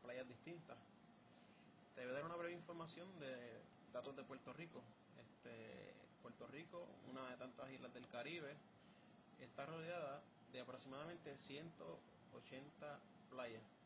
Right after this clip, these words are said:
doscientas setenta millas de costa. Esto es uno de sus mejores atractivos y permite el disfrute como destino turístico, acuático y para un fin-, un sinfín de actividades. Actividades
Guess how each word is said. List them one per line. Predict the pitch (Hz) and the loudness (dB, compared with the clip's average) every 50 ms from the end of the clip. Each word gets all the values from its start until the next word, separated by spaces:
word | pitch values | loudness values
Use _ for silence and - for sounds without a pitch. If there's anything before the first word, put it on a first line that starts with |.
| - - - - - - - - - - - - - | -14 -14 -14 -14 -14 -14 -14 -14 -14 -14 -14 -8 -4
doscientas | 127 117 110 - - 139 147 156 - 170 160 - | -4 -2 -2 2 2 2 2 2 0 0 0 0
setenta | 151 131 - 147 156 - - 147 | -2 -2 -2 -4 -2 -2 -2 0
millas | 147 151 156 151 139 | 0 0 0 0 0
de | 131 123 | 0 -2
costa. | 98 123 127 - - - 123 117 - - - - - - - - - - - - - - - - - - | -2 -2 -4 -4 -4 -6 -6 -6 -6 -6 -12 -14 -14 -14 -14 -14 -14 -14 -14 -14 -14 -14 -14 -12 -6 -4
Esto | 135 - - - 151 156 | -4 -4 -2 0 2 4
es | 165 175 165 - - - - 147 | 4 4 2 0 -4 -6 -6 -2
uno | 143 151 156 | 0 2 4
de | 151 139 127 | 4 2 2
sus | - 147 135 135 131 127 123 | 0 -2 -2 0 0 0 -2
mejores | 127 123 123 123 135 143 | -2 -2 0 0 2 0
atractivos | 151 - 147 143 - - - 175 160 147 131 139 147 - - - - - - - - - - - - | 0 0 0 -2 -2 -2 -2 0 0 2 2 0 -2 -4 -8 -12 -14 -14 -14 -14 -14 -14 -12 -10 -2
y | 147 170 202 208 | 2 2 2 4
permite | - 143 131 127 127 131 - 151 143 139 139 127 | 4 4 4 4 0 0 2 4 4 4 4 4
el | 131 | 2
disfrute | 127 127 - - 151 143 151 147 | 2 0 0 -2 0 0 0 0
como | - - 127 120 117 | 2 6 6 6 6
destino | 123 117 - - 127 131 | 6 0 -2 -2 -2 -2
turístico, | 127 131 131 139 135 - - 143 131 139 135 135 139 139 139 139 - - - - | 0 0 -2 -2 -4 -4 -6 -4 -2 0 0 0 0 -2 -4 -6 -10 -12 -10 -8
acuático | 120 117 - 135 135 139 - 139 135 - 131 131 131 131 131 131 - - - - - - - | -6 -2 2 2 2 2 2 -2 -6 -2 -2 0 2 2 0 -2 -4 -8 -14 -16 -14 -8 -4
y | 160 190 | -4 -2
para | 196 - 123 120 | 0 0 0 -2
un | 117 | -2
fin-, | - 151 135 - - 156 - - - - 131 | -4 -6 -6 -4 -4 -6 -6 -8 -6 -4 -4
un | 147 147 | -4 -2
sinfín | - 151 143 143 135 - 151 160 165 165 160 160 - - - | -2 -2 -4 -4 -2 -2 -2 0 0 2 0 0 -2 -2 -6
de | 123 | -8
actividades. | 120 - - 127 123 123 120 120 117 113 117 117 - - - - - - - - - - - - | -8 -6 -6 -6 -4 0 4 4 4 4 4 0 -6 -12 -14 -16 -14 -14 -14 -14 -14 -14 -8 -8
Actividades | 131 - - - 135 127 123 123 131 156 170 | -8 -6 -4 -2 0 2 4 4 4 4 4